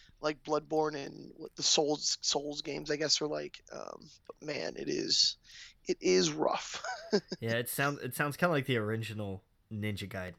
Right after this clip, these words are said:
Speaker 2: 'cause those games were notorious for just being controller-breaking ridiculous.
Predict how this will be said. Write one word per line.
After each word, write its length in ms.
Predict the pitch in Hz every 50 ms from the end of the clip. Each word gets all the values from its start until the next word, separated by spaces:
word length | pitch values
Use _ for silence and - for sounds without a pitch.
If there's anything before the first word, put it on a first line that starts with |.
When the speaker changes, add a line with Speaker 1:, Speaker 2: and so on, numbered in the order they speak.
| 120 107 _ _ _ _ _ _ _ _ _ -
Speaker 2:
'cause 160 | - 98 -
those 180 | 135 156 151 -
games 300 | 147 127 117 110 - -
were 100 | 113 98
notorious 640 | 101 107 110 - - 127 120 117 107 104 98 -
for 120 | - 117
just 280 | 107 101 113 110 - -
being 340 | 120 113 104 98 92 92 85 _ _ _ - 87 -
controller-breaking 1040 | - - 147 123 - - - 120 117 117 117 113 101 104 104 104 98 87 98 92 92
ridiculous. 720 | 92 87 90 92 98 87 - - 87 - - - - -